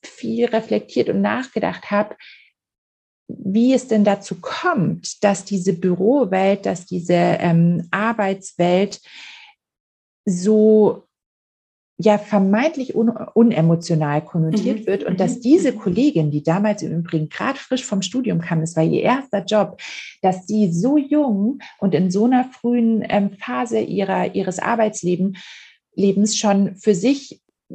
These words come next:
Speaker 1: gedacht hat und der festen Meinung war, Emotionen haben da nichts zu suchen.
Speaker 2: Mhm.
Speaker 1: Und das war für mich einfach, glaube ich, der, der Anstoß, das Ganze jetzt auch mal noch mal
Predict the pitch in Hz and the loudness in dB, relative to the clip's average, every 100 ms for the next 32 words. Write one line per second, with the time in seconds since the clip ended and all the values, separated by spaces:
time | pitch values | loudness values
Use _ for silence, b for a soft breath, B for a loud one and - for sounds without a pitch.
0 | - _ _ - - - - 214 208 233 | -20 _ _ -20 -16 -14 -2 2 2 0
1 | - 254 175 190 190 214 208 196 180 175 | -2 -4 0 -2 2 0 0 -4 -2 -2
2 | 180 170 165 - 165 165 - 156 151 147 | -2 0 -2 0 -2 -2 -2 -2 -2 -6
3 | 143 139 147 - - 143 135 - - 165 | -6 -6 -8 -10 -14 -12 -8 -10 -10 -12
4 | 160 156 - 185 180 175 202 _ _ - | -12 -14 -20 -18 -14 -16 -18 _ _ -2
5 | 202 214 220 247 233 180 190 - 175 170 | 2 2 2 -2 0 0 0 -2 -4 -4
6 | 165 170 160 170 170 156 151 - 156 - | -4 -2 0 0 2 2 2 0 -2 0
7 | 165 202 208 - 196 190 180 170 156 170 | 0 2 0 -2 -4 -2 -8 -4 -2 -2
8 | 170 160 165 - 160 165 151 160 - 151 | -2 -4 -2 -4 -2 -2 -2 -4 -2 0
9 | 151 | 0